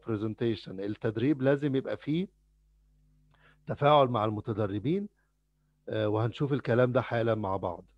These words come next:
تمام؟ عن طريق حاجات معينة أنا بعملها، ولازم يبقى فيه تاسكات معينة أنا بطل-، بط-، بطلبهم منها، منهم، ولازم يبقى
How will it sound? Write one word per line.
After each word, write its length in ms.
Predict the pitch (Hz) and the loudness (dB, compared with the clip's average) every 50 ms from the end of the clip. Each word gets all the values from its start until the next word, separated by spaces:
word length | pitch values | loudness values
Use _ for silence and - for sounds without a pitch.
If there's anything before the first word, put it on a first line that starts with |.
| _ _ _ | _ _ _
تمام؟ 440 | - 95 107 113 120 139 151 - - | -8 -4 -2 -2 -2 -2 -4 -6 -4
عن 180 | 104 110 113 | -4 -4 -4
طريق 260 | 110 - 117 123 131 | -2 -2 -2 -2 -2
حاجات 380 | - - 127 110 123 135 131 - | -2 -4 -4 -2 0 -2 0 -2
معينة 360 | 120 104 120 120 123 127 135 | -4 -2 0 0 0 0 0
أنا 100 | 123 117 104 | 0 0 -2
بعملها، 560 | 104 95 98 101 120 147 160 175 190 208 208 - - _ _ _ _ _ _ _ _ _ _ _ _ | -2 -2 -2 0 0 0 2 2 2 0 0 -4 -14 _ _ _ _ _ _ _ _ _ _ _ _
ولازم 320 | - 117 120 135 123 127 | -2 2 4 4 4 2
يبقى 120 | 120 113 107 | -2 -2 -2
فيه 160 | - 139 131 | -2 -4 -4
تاسكات 460 | - 123 110 - - - 131 131 - | -4 -4 -8 -8 -4 -4 -4 -4 -2
معينة 300 | 120 107 107 120 123 131 | -2 0 0 2 2 0
أنا 100 | 123 113 | 0 0
بطل-، 380 | 104 110 104 - 127 127 113 104 | -2 -4 -4 -2 -2 -2 -2 0
بط-، 260 | 101 110 107 - 104 | -2 -4 -4 -4 -6
بطلبهم 500 | 101 101 110 - - 127 123 117 117 110 | -6 -6 -6 -4 -4 -4 -4 -2 -4 -2
منها، 420 | 110 120 147 156 160 165 165 - | -2 -2 -2 0 0 -2 -2 -2
منهم، 460 | 120 120 139 151 160 165 190 185 147 | 0 0 2 2 2 0 0 0 0
ولازم 340 | 113 107 117 123 123 131 135 | 0 4 4 4 4 2 -2
يبقى 340 | 120 110 - 110 117 113 | -2 -2 -2 -2 -2 -2